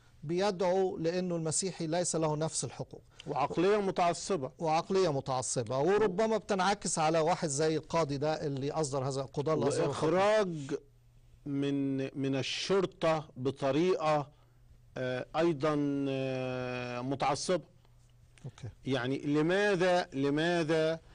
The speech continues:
Speaker 2: يكون الشاهد الأول في القضية رجل شرطة؟ أين الشهود الحقيقيين اللي حصلوا، اللي عد-، ال-،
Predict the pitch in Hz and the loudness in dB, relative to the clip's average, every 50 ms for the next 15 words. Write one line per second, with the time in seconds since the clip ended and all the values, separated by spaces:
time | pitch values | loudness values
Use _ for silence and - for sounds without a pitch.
0 | - - - - 139 131 - 165 175 175 165 147 - - 175 175 165 160 147 147 | -20 -8 -2 -2 -2 0 0 0 0 2 0 0 0 0 0 2 2 2 2 2
1 | 147 147 151 165 165 156 143 131 - 135 131 - - 135 127 147 147 143 139 143 | 2 2 2 2 2 2 2 0 0 -4 -4 -4 -2 0 2 2 4 4 4 2
2 | 135 135 131 120 - 135 123 113 - - - - - - - - - - - - | 2 0 0 -2 -2 -4 -4 -4 -8 -14 -20 -20 -20 -20 -20 -20 -20 -20 -20 -20
3 | - - - 170 180 202 214 214 202 190 190 190 185 190 190 190 - - - 151 | -14 -6 -2 2 2 4 4 4 4 4 4 4 4 2 2 0 0 -2 -2 -2
4 | 147 - - 156 151 135 160 190 196 196 160 180 156 135 - - - - 147 143 | -2 0 0 0 2 2 4 4 2 4 2 2 0 0 -2 -4 -2 0 0 0
5 | 139 - 151 139 143 156 165 165 165 156 156 139 117 147 156 - 156 139 139 135 | 2 2 2 2 4 4 4 2 2 2 0 0 0 0 -2 -2 0 0 0 0
6 | 143 - - 151 139 139 135 117 123 143 160 151 175 - 131 131 127 123 127 | 0 -2 -4 -4 -2 0 0 0 0 -2 -2 -2 -2 -2 -2 -2 -2 -4 -4